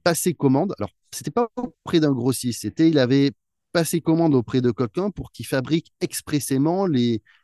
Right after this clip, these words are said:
les dix modèles qu'il voulait vendre. Donc, donc la personne, il avait fabriqué, mais c'était vraiment une commande. Et on savait que le bijoutier venait, euh, embêter, euh, ce,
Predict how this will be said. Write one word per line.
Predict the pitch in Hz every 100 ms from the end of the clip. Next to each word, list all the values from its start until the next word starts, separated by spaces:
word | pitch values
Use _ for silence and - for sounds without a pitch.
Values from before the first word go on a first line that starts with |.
| -
les | 110 120
dix | 123 175
modèles | 175 147 156 196 190
qu'il | - 127
voulait | 131 131 123
vendre. | 120 170 190 143
Donc, | 117 113 _ - - _ _ _
donc | 120 123
la |
personne, | 131 131 170 156
il |
avait | 123
fabriqué, | - 120 120 117 214
mais |
c'était | 160 143
vraiment | 135 175
une | 180
commande. | 151 131 104 - _ _ _ _ _ _ _
Et | 151
on | 147
savait | - 139 196
que | 233 151
le | 160
bijoutier | 135 117 110 101 185 190
venait, | 139 156 196 185
euh, | 143 -
embêter, | 120 120 170 196 175
euh, | 131 120 117
ce, | - - 123 113 104 98 92